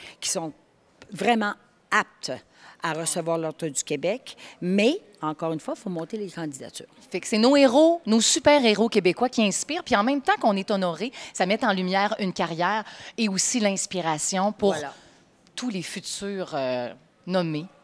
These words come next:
Speaker 2: hein.
Speaker 1: Voilà.
Speaker 2: Et il y en
Speaker 1: Et
Speaker 2: aura en
Speaker 1: d'abord,
Speaker 2: juin.
Speaker 1: et d'abord et avant tout, faut comprendre que ce n'est pas politisé.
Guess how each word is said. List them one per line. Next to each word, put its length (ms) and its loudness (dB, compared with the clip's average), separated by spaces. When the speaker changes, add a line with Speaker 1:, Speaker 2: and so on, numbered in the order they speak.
Speaker 2:
hein. 60 -10
Speaker 1:
Voilà. 260 -8
Speaker 2:
Et 60 -4
il 80 -6
y 60 4
en 100 2
Speaker 1:
Et 40 4
Speaker 2:
aura 220 2
en 60 0
Speaker 1:
d'abord, 120 0
Speaker 2:
juin. 180 -4
Speaker 1:
et 120 -4
d'abord 360 -4
et 100 -4
avant 240 -6
tout, 200 -12
faut 180 -8
comprendre 480 -10
que 220 0
ce 240 -4
n'est 240 -2
pas 140 -6
politisé. 720 -6